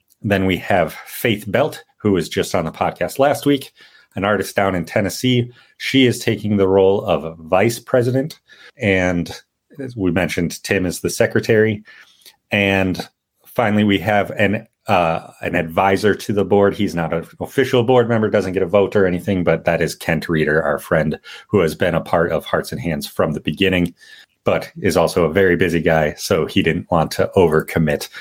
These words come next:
and being a full board member like that. So yeah, that's the, that's the big news. Uh, I guess maybe we could talk a little bit about why we decided this was the right move now and what we can expect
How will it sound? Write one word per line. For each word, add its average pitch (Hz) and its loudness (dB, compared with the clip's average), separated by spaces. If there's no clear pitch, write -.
and 69 -6
being 73 0
a 69 -4
full 67 -2
board 73 0
member 71 -2
like 73 -2
that. - -14
So - 0
yeah, 135 2
that's 104 -2
the, - -8
that's 95 -2
the 104 2
big 110 0
news. 123 4
Uh, 95 2
I 107 2
guess 110 0
maybe 110 2
we 107 2
could 101 -2
talk 104 0
a - 2
little 101 2
bit 95 0
about 90 -2
why 104 2
we 107 0
decided 101 0
this 104 -2
was 87 0
the 92 2
right 87 2
move 107 4
now 107 4
and 95 -2
what 101 2
we 110 0
can 92 -4
expect - -2